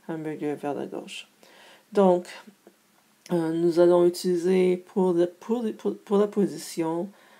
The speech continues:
euh, la variable width qui était créée par Hopscotch, qui indique la position dro-, extrême droite, euh, de l'écran. Et on va l'appeler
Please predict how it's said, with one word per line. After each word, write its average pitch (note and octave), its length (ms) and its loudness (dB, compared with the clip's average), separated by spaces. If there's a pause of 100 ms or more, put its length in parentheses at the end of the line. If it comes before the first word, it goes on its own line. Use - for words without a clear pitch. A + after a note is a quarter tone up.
(280)
euh, D#3 280 -10
la E3 100 -2
variable E3 1080 -4 (720)
width G3 480 4
qui - 120 -4
était E3 200 -6
créée E3+ 360 0
par E3+ 300 -6
Hopscotch, D3+ 720 -8 (340)
qui - 120 -4
indique F3 380 0
la E3+ 80 2
position E3 720 -2
dro-, D3+ 240 -8 (300)
extrême E3 520 -4
droite, D3+ 580 -6
euh, D#3 440 -8 (100)
de - 120 -6
l'écran. D3+ 640 -8 (800)
Et G#3 540 2
on E3+ 200 -2
va E3 120 -2
l'appeler E3+ 300 -4